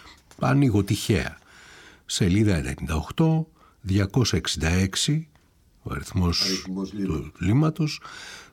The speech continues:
Speaker 1: προλεγόμενα, σε εισαγωγικά, στο,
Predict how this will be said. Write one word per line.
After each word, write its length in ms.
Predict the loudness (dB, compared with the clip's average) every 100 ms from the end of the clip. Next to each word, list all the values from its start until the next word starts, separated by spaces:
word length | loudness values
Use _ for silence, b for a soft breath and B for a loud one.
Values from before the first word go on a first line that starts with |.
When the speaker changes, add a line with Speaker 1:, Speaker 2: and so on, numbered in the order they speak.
| _
Speaker 1:
προλεγόμενα, 920 | 4 6 6 4 2 2 -4 -10 -14 _ _ _ _
σε 140 | -8 -4
εισαγωγικά, 760 | -2 0 2 2 2 2 2 0
στο, 540 | -4 2 2 4 0